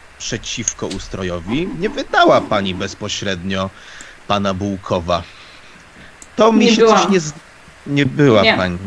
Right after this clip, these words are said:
Speaker 2: Panie
Speaker 1: Mhm.
Speaker 2: inspektorze, nigdy z nim o tym nie rozmawiałam. I to również
Speaker 1: Mhm.
Speaker 2: jest w moich zeznaniach i gdyby pana ludzie pisali te raporty odpowiednio,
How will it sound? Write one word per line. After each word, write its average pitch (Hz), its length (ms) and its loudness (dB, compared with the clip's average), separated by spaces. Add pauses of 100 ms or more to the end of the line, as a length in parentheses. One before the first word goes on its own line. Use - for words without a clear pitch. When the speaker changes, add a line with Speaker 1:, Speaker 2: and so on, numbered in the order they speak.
(420)
Speaker 2:
Panie 214 220 2
Speaker 1:
Mhm. - 0 -
Speaker 2:
inspektorze, 208 600 2
nigdy 208 320 2
z 202 40 4
nim 202 140 8
o 196 60 2
tym 202 200 2
nie 202 120 4
rozmawiałam. 196 680 4 (320)
I 208 80 0
to 208 120 4
również 208 280 8
Speaker 1:
Mhm. 190 80 6
Speaker 2:
jest 190 120 2
w 214 40 6
moich 202 260 4
zeznaniach 202 640 4
i 196 60 2
gdyby 190 280 0
pana 190 280 2
ludzie 190 340 6
pisali 180 440 -2
te 196 100 0
raporty 190 440 2
odpowiednio, 196 680 2